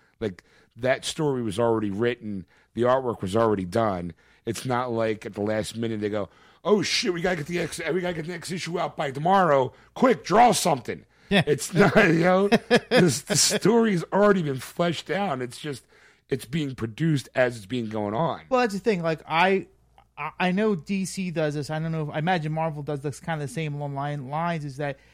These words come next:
Speaker 2: they get together, the, all the writers and, and artists
Speaker 1: Yeah.
Speaker 2: get together, and they discuss the next year
Speaker 1: Yeah.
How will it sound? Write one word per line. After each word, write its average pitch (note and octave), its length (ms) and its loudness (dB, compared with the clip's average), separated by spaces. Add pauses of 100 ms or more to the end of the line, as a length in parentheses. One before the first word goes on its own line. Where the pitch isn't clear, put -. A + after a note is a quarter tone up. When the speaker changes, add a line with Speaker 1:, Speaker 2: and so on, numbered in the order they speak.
(140)
Speaker 2:
they G#3 140 4
get G#3+ 140 -2
together, E3 440 0
the, C#3+ 220 -6
all F3 240 -2
the F3+ 120 -2
writers E3 580 -4
and, D3 400 -6
and C#3+ 160 -6
artists D#3+ 400 0
Speaker 1:
Yeah. D#3+ 60 -6
Speaker 2:
get D#3 120 -4
together, F#3+ 480 0
and D#3 180 -4
they D#3 120 -2
discuss G3 540 -2
the D#3+ 120 -8
next D#3 380 -8
year D#3+ 480 -4 (100)
Speaker 1:
Yeah. E3+ 240 0